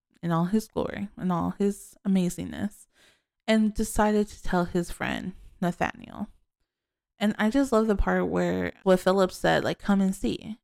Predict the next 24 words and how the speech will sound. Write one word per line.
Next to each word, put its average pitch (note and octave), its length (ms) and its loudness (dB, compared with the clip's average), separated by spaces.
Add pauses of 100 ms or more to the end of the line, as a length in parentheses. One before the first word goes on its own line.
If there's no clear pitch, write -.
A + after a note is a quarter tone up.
And F#3+ 360 2 (180)
for G3 140 0
those A3 280 4
of G#3+ 60 0
y'all G3+ 400 2 (320)
who F3+ 160 4
love F3+ 240 2
The A#3 120 4
Chosen B3 420 4
like C4 240 0
me, C4+ 460 4
<laughs> - 1000 -2
that G#3 580 4
is, G#3 260 4
like, F#3+ 200 2
one F3+ 120 2
of F3+ 120 0
their F3+ 140 2
main, E3+ 840 0
like, - 240 -12 (880)
catchphrases - 840 -6
or D#3+ 160 0
main F3 320 0
saying. E3+ 500 -8